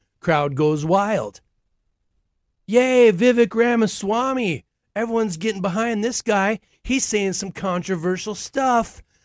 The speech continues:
that a lot of we truthers would probably tend to agree with, right? But if you've been listening to this podcast, you know that I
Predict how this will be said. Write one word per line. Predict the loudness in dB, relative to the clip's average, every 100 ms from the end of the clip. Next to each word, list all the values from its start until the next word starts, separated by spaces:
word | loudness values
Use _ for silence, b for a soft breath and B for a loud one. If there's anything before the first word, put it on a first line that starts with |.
| b
that | -2 0
a |
lot | 2 2 2
of | 0 -4
we | -6 -6
truthers | -4 -2 -2 2 2 2 -2
would | -2 -2
probably | -4 -6 -6 -6 -8
tend | -6 -6 -6 -6
to | -4 -4
agree | -4 -4 -4 -2
with, | 0 0 -2 -10 -20 _ _ _
right? | -8 -6 -4 -6 -6 -8 -10 -12 _ _ _ _ _ _ _ _ _ _ _ _ _ _ _ _ -20 -6
But | -4 -4 -8 -12 -12 -12 _ _ _ _ _ _ _ _ _ _ _ _ _ _ _ _
if | -16 -12
you've | -12 -6
been | -6 -4
listening | -6 -8 -8 -8 -6
to | -8
this | -6 -8 -8
podcast, | -8 -8 -8 -10 -18 -16 -16 -16 -16 _ _ _ _ _ _ _ _ _ _ -16
you | -8 -6
know | -2 0 0
that | 0 0 0 _ _ _ _ _ _
I | -6 -4 -4 -6 -8